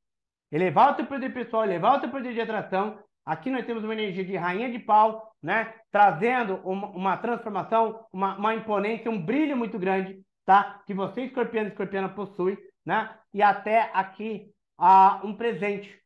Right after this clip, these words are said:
Você sentindo prazer, você acreditando de novo. E aqui a necessidade de você até, inclusive, elevar a sua autoestima, seu poder pessoal, pra você que, pra que você cure esse passado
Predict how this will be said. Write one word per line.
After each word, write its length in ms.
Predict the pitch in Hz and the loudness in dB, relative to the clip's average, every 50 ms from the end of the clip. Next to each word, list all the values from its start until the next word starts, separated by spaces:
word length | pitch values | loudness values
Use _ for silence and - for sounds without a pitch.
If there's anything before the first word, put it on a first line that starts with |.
| _ _ _ | _ _ _
Você 240 | 180 175 175 226 214 | -10 -6 -6 -6 -8
sentindo 360 | 220 240 220 214 - 226 220 | -8 -10 -12 -10 -8 -8 -10
prazer, 460 | 208 220 214 208 196 160 160 196 196 | -6 0 2 2 2 2 0 -4 -4
você 340 | 180 180 165 - 208 202 - - | -6 -8 -10 -10 -10 -10 -10 -10
acreditando 680 | 170 170 - - 208 208 185 196 190 196 226 226 233 | -12 -10 -10 -10 -10 -8 -10 -10 -6 -6 -4 -4 -4
de 120 | 214 220 220 | -6 -6 -4
novo. 440 | 208 196 202 208 196 190 220 220 220 - _ _ _ | -2 0 0 0 0 -2 -6 -8 -10 -16 _ _ _
E 60 | 208 | 2
aqui 240 | 214 208 220 - 233 | 2 2 2 -4 -4
a 40 | 226 | -4
necessidade 340 | 226 214 226 226 220 214 185 | -4 -6 -6 -6 -6 -6 -6
de 60 | 208 | -8
você 520 | 196 208 202 - - 202 196 202 - _ _ _ | -10 -10 -10 -8 -10 -10 -10 -10 -16 _ _ _
até, 320 | - 170 165 165 214 214 233 | -2 -2 -2 -2 -6 -6 -6
inclusive, 640 | 226 226 226 202 175 196 202 185 190 180 - - _ _ | -6 -8 -10 -8 -8 -8 -8 -8 -10 -10 -12 -16 _ _
elevar 420 | 180 180 190 190 170 190 220 233 | -4 -2 0 0 2 2 2 2
a 20 | |
sua 100 | - 247 | 2 -4
autoestima, 540 | 233 233 220 185 _ - 214 196 202 190 190 | -8 -8 -10 -18 _ -12 -10 -8 -8 -8 -8
seu 100 | - 214 | -8 -10
poder 240 | 190 202 196 185 185 | -10 -8 -8 -8 -8
pessoal, 540 | 185 185 180 - 190 202 202 196 - - _ _ | -8 -10 -4 0 0 2 2 0 -8 -18 _ _
pra 140 | - 214 202 | -4 -4 -4
você 200 | 196 190 202 208 | -4 -4 -10 -10
que, 200 | - - 220 185 | -12 -12 -18 -16
pra 180 | - - 196 | -6 -6 -6
que 100 | 202 202 | -6 -6
você 200 | 196 196 196 220 | -12 -10 -10 -12
cure 400 | 196 - _ 226 233 233 233 - - | -14 -10 _ -6 -6 -6 -6 -8 -6
esse 240 | 180 190 190 - 196 | -8 -8 -8 -8 -10
passado 600 | - 226 202 180 - - 196 190 190 190 190 | -4 -4 -4 -4 0 0 2 2 2 0 -4